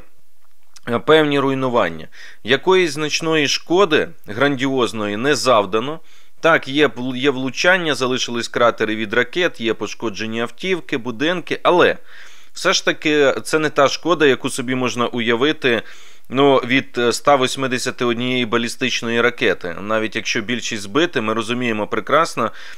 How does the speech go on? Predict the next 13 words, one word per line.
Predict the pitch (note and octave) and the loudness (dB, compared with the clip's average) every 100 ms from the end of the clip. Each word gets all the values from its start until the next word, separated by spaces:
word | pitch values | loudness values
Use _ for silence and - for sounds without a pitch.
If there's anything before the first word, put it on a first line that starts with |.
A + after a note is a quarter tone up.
| - - | -10 -8
які | A2 D3 | -4 -2
це | - | -2
може | A#2+ A#2 A#2 | -2 -2 -4
бути | G#2+ - B2+ | -6 -6 -2
наслідки, | B2 F#2 - D#2+ - | 0 0 -4 -10 -8
які | F#2 F2 F#2+ G#2 A#2 | -4 -4 -4 -6 -6
це | - | -6
може | G#2+ G#2 G#2 | -4 -4 -2
мати | G#2 G2 A2 | -2 -2 -2
наслідки. | A2 F2 - - - - - - - - | -2 -2 -6 -12 -14 -14 -14 -14 -10 -4
Ось | B2+ | -2
ці | - A#3 | 0 0
падіння, | F3+ C#3+ F3+ E3+ D3 A#2+ | 0 0 -2 0 0 0